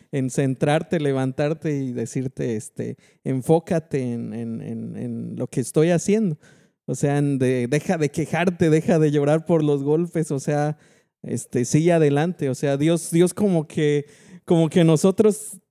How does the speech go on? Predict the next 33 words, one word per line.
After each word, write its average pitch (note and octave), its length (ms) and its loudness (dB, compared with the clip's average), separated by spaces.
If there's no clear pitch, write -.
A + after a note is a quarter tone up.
tendemos E3 640 4
a D3+ 100 0
quejarnos F3 640 0
siempre E3+ 540 -2
y, C#3 80 -2
y B2 640 -6
como B2+ 240 2
ya B2+ 100 4
lo D3 140 2
decíamos, D3+ 500 0
pero C3+ 260 6
Dios C#3 200 6
siempre D#3+ 380 0
te C3+ 140 -4
enfoca. C#3 420 -4
O B2+ 60 -2
sea, C#3+ 200 0
Dios, E3+ 400 2
Dios E3+ 280 4
no F3 260 4
ve, E3 540 2
Él E3 220 4
no E3+ 160 6
ve, E3+ 260 4
este, B2+ 400 -2
los A#2+ 240 0
obstáculos, A#2+ 800 -2
porque B2+ 340 -4
Él, C#3 280 -2
o C3 60 -6
sea, C3 320 -2
ve, C3 480 0
Él, D3+ 1000 0